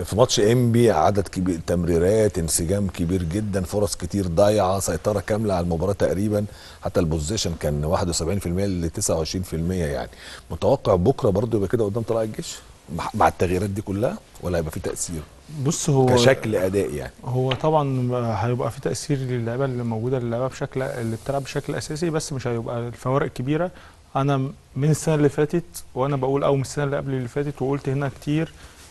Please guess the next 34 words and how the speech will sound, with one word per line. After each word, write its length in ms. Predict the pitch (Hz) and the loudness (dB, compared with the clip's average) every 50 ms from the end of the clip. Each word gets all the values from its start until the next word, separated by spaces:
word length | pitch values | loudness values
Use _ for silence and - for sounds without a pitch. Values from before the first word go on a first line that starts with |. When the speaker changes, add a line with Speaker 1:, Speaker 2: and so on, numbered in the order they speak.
| - - | -12 -6
Speaker 2:
إن 200 | 123 117 120 120 | -2 0 0 0
لعيبة 240 | 120 117 120 139 143 - - | 0 2 0 0 0 0 0
الأهلي 500 | 131 139 151 147 135 135 143 147 147 151 147 - - - - - - - - - | -2 0 0 0 0 0 0 0 0 -2 -2 -6 -10 -18 -20 -20 -20 -14 -6 -2
هم 200 | 131 135 139 139 | 0 2 4 4
قريبين 640 | 135 123 117 113 110 110 110 113 127 147 143 135 | 2 2 0 0 0 0 0 2 2 2 4 2
من 160 | 131 123 120 | 2 0 0
بعض، 260 | 113 117 113 98 92 98 - - | 2 2 2 2 0 -4 -8 -12
الاحتياطي 640 | - 107 107 107 - - - 120 123 139 139 - 143 | -8 -6 -6 -6 -6 -6 -4 -2 0 0 0 0 -2
قريب 320 | 143 143 117 127 135 131 123 | -4 -2 0 2 2 2 0
من 100 | 123 117 | -2 -4
الأساسي، 540 | - - - - 135 139 135 - - 147 | -4 -6 -6 -4 -4 -4 -2 -2 -4 -4
الفروقات 480 | 131 113 - 120 117 127 139 147 143 - | -4 -4 -6 -4 -2 0 0 0 0 -2
مش 200 | 143 139 - - | -2 -4 -4 -4
كبيرة، 440 | - 120 113 120 127 127 120 117 107 - - - 110 113 120 | -6 -6 -4 -2 -2 -2 -2 -4 -6 -8 -10 -10 -6 -4 -2
مش، 240 | 117 - - - - - - - - - - - | -2 -4 -6 -10 -14 -16 -18 -20 -20 -20 -14 -10
مش 120 | - - | -6 -4
اللي 180 | 113 120 117 117 | 0 0 4 6
هي 360 | 135 147 147 139 135 131 131 135 - - - | 8 8 8 8 6 4 2 0 -6 -14 -12
مثلًا 600 | 127 117 127 139 135 - 139 135 131 131 127 123 | -8 -4 -4 -4 -2 0 -2 0 0 -2 -2 -2
زي 120 | 117 127 135 | -2 -2 0
ما 120 | 139 139 | 0 2
بقول 180 | 139 143 143 143 | 2 4 2 2
لك 80 | 135 | 0
تسعين 320 | - - - - 117 143 143 | -2 -6 -6 -4 -2 -2 -2
في 100 | - - | -2 -2
المية 460 | 135 139 143 151 151 151 147 143 139 | -2 0 2 2 4 4 6 6 6
وأربعين 360 | 139 135 131 120 123 127 151 | 4 2 0 -2 -2 -2 -2
في 100 | 135 - | -2 -2
المية 240 | 135 139 143 147 151 | -2 0 0 0 0
أو 80 | 139 120 | 0 -2
خمسين 320 | - - 127 - - 151 | -4 -6 -8 -8 -8 -8
في 100 | - - | -8 -8
المية، 260 | 135 143 147 143 139 | -4 -2 0 0 2
لا، 180 | 135 139 139 | 4 2 2